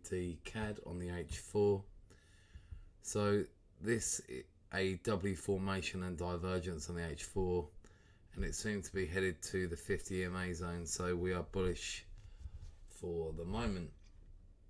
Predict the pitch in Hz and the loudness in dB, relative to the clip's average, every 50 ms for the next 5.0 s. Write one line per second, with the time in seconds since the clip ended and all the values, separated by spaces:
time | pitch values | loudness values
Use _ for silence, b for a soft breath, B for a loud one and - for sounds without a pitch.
0 | - - - - - - - - - - - - - - - - - - - 95 | -8 -6 -6 -6 -12 -16 -18 -20 -20 -20 -20 -20 -20 -20 -20 -16 -14 -12 -8 -6
1 | 87 87 87 82 - - - 90 87 85 85 - 92 85 82 87 85 - - 87 | -4 -4 -2 -4 -4 -4 -2 -2 -2 -2 -2 -2 -4 -2 -2 -4 -6 -4 -6 -6
2 | 82 85 87 85 82 82 82 - 80 82 80 80 78 - - 80 78 80 82 87 | -4 -4 -4 -4 -4 -4 -4 -6 -6 -6 -6 -6 -8 -8 -8 -8 -8 -4 -4 -2
3 | 90 90 85 - 92 87 82 76 - - - - - - 82 78 78 78 78 76 | -2 -2 -2 -2 -4 -4 -4 -6 -6 -8 -10 -10 -10 -10 -8 -8 -6 -6 -6 -6
4 | 78 76 76 - - 85 80 71 - - - - - - 80 80 78 80 73 73 | -8 -8 -8 -8 -8 -8 -8 -8 -10 -10 -10 -10 -8 -8 -8 -8 -8 -8 -10 -12